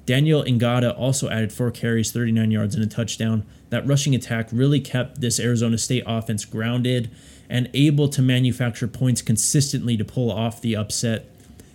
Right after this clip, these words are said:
It was a decent day overall for the Huskies, however. Uh, Michael Penix played fairly well besides that one interception. He had no touchdowns, though.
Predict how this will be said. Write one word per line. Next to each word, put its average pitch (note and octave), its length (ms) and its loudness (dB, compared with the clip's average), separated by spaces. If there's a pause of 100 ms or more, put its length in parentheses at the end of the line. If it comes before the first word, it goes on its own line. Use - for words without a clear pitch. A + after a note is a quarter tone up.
It C3+ 180 0
was G#3 260 4
a A3+ 80 6
decent E3 500 2
day B2+ 280 2
overall A#2+ 520 0
for B2 220 -2
the A#2 100 -2
Huskies, A#2+ 460 -2
however. A#2+ 500 -2 (380)
Uh, G#2 200 -2
Michael A#2+ 340 0
Penix C3 460 0
played D3+ 280 0
fairly D3+ 420 2
well B2 240 2
besides A#2+ 380 -2
that A#2 120 -2
one A#2+ 160 0
interception. A2+ 520 -2
He G#2+ 120 0
had D3+ 140 2
no E3+ 140 4
touchdowns, A#2 600 -2
though. G2+ 220 0